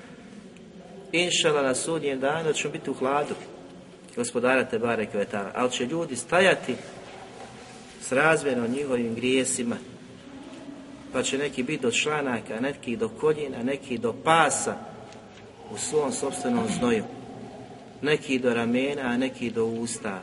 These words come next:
a neki će se gušiti pa će isplivati. Taj dan je tegoban i težak dan. وَالنَّبِيُّونَ حَقٌّ وَمُحَمَّدٌ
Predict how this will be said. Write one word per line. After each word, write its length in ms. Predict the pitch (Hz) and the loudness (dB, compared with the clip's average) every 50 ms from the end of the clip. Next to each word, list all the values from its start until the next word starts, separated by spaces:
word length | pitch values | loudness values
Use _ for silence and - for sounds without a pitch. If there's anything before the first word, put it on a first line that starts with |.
| 92 113 123 | -6 -4 -2
a 40 | |
neki 340 | 123 131 - - 120 127 120 | 0 0 0 0 0 0 0
će 140 | - - 113 | 0 -2 -2
se 200 | - - 113 107 107 - - - - - - - - - - - - - - | -4 -4 -6 -8 -10 -12 -16 -18 -18 -18 -18 -20 -20 -20 -20 -20 -20 -12 -4
gušiti 560 | 127 147 160 175 180 180 180 - - - 143 | 0 2 4 4 4 4 4 2 0 -2 -6
pa 140 | 135 - 135 | -4 -4 -2
će 160 | 123 - - | -2 0 -2
isplivati. 600 | 123 117 - - 110 110 107 104 92 - - - - - - - - - - - - - - - - - - - - - - - - - - - | -2 -2 -4 -4 -2 -2 0 0 -2 -4 -10 -14 -14 -14 -16 -16 -16 -16 -18 -18 -18 -18 -18 -20 -18 -18 -18 -18 -18 -18 -18 -18 -18 -16 -8 -2
Taj 180 | - 127 127 120 | 2 4 4 4
dan 260 | 117 123 127 131 131 | 4 4 2 2 2
je 160 | 123 113 - - | 0 -2 -2 0
tegoban 440 | 135 135 135 135 120 113 113 107 104 | 0 0 2 2 0 0 0 -2 -4
i 60 | 101 | -4
težak 420 | - - 120 120 123 120 120 104 | -4 -2 0 0 0 0 -2 -4
dan. 240 | 101 110 101 95 92 - - - - - - - - - - - - - - - - - - - - - - - | -2 -4 -4 -4 -6 -10 -14 -16 -16 -16 -16 -18 -18 -18 -18 -18 -18 -18 -18 -18 -18 -20 -20 -20 -20 -10 0 6
وَالنَّبِيُّونَ 1200 | 139 160 175 175 170 165 165 156 156 151 147 143 143 147 147 143 143 143 151 156 156 147 139 131 | 8 8 8 8 4 0 -2 0 2 2 2 4 4 4 4 4 4 4 2 2 2 0 0 -2
حَقٌّ 720 | 127 - 156 156 165 160 - - - - 185 185 196 202 190 185 - - - - - - - - - - - | -2 0 2 2 2 2 -2 -10 -6 2 6 6 6 6 4 -2 -6 -10 -12 -14 -14 -16 -18 -18 -18 -10 -4
وَمُحَمَّدٌ 1300 | - 117 120 120 123 123 120 - - - 202 226 240 240 226 226 220 214 208 202 185 175 175 170 160 | -2 0 2 2 2 2 0 0 4 8 8 8 10 8 6 8 8 8 8 8 6 6 6 2 0